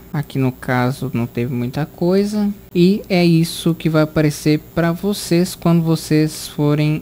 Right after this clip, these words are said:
instalar o Light Squid. Aqui com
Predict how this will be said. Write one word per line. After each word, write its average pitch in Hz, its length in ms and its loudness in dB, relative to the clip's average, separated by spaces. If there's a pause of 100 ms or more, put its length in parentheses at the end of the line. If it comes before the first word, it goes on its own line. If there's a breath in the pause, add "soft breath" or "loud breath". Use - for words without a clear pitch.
instalar 156 680 2
o 143 80 0
Light 123 480 -2
Squid. - 800 0 (240)
Aqui 127 480 -4
com 147 320 0